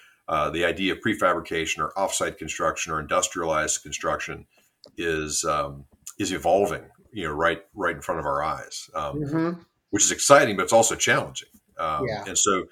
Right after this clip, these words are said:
Speaker 1: so before we, before we jump in, um, I think it, it would, it would probably help, uh, this conversation, uh, to, to, you know, contextualize a little bit by,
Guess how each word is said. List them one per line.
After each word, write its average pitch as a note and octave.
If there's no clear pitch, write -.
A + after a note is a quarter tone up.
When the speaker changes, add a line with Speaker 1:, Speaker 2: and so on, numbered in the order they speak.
Speaker 1:
so -
before C#3+
we, C3
before F#2+
we D#3
jump -
in, D#2+
um, F2
I F#2+
think A#2
it, G2+
it G#2+
would, F2+
it G#2+
would F#2
probably G2+
help, G#2
uh, E2+
this G2+
conversation, E2+
uh, E2
to, D#2+
to, D2+
you F2
know, D#2
contextualize E2+
a F2
little F2
bit D#2+
by, D2+